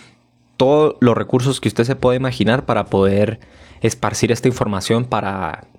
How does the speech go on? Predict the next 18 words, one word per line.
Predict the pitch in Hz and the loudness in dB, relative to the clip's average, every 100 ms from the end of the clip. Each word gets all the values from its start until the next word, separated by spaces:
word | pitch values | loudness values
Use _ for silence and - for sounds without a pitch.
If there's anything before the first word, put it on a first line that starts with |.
| - 185 - | -20 -20 -8
nadar | 101 95 92 95 92 127 147 | -2 -2 0 0 2 2 0
en | 131 | 0
contra | 127 127 127 | 0 2 2
de | 131 | 2
la | |
industria, | 113 104 113 - 127 | 2 2 2 0 0
en, | 117 101 | 0 -2
en | - 101 | -4 -2
contra | - 107 120 | 2 2 2
de | |
muchas | 117 101 131 123 | 2 0 -2 -2
costumbres, | 98 - 120 123 120 120 | -6 0 2 2 0 -2
en | 101 | -4
co-, | 107 107 - | -2 -2 -4
en | 107 | -2
contra | 110 110 123 | 0 2 0
de | 117 | 2
muchas, | 104 107 - 123 120 | 2 2 2 0 -2